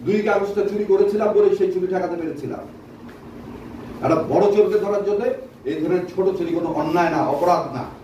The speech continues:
সেই জায়গা থেকে আমাদের সাংবাদিকদের অনুরোধ করার জন্য সবসময় আমলারা লেগে থাকে। আপনারা যদি তথ্য মন্ত্রণালয়ে যান,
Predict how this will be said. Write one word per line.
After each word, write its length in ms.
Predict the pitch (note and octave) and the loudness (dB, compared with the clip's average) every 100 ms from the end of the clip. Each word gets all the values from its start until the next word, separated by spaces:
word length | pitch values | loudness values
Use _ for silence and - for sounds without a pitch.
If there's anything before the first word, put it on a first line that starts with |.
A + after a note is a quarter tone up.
| - - - - - - - - - - - - | -20 -20 -20 -20 -20 -20 -18 -18 -16 -16 -10 2
সেই 180 | F3 | 4
জায়গা 220 | E3+ E3+ E3 | 4 4 2
থেকে 360 | F3+ G3+ - - - - - - - | -2 -2 -4 -4 -12 -18 -18 -18 -10
আমাদের 360 | B2+ D3 E3 E3+ D#3 | -2 0 2 0 -2
সাংবাদিকদের 800 | D#3+ D#3+ D#3 D#3 - G3+ - - - - | -4 0 0 0 0 2 2 0 -8 -4
অনুরোধ 540 | - - - F3 - | -2 0 2 0 0
করার 200 | D#3 D3+ | -2 0
জন্য 100 | C#3 B2+ - | -2 -4 -4
সবসময় 480 | - - D#3+ C3 - - - - | -6 -4 -2 0 -2 -6 -14 -10
আমলারা 640 | - D3+ D3 D#3 - - - - A#2 | -2 0 2 4 2 0 -6 -10 -2
লেগে 220 | E3 F3+ | 2 2
থাকে। 240 | E3+ - - - - - - - - - | 0 -4 -6 -8 -16 -18 -18 -18 -10 -4
আপনারা 320 | D3 F#3+ F#3 | 2 4 6
যদি 140 | F#3 | 6
তথ্য 280 | F#3 F#3+ G3+ | 4 2 2
মন্ত্রণালয়ে 520 | G#3+ G#3 G#3 G#3 G3+ | 2 2 2 2 4
যান, 340 | F3+ C3 B2 | 2 0 -2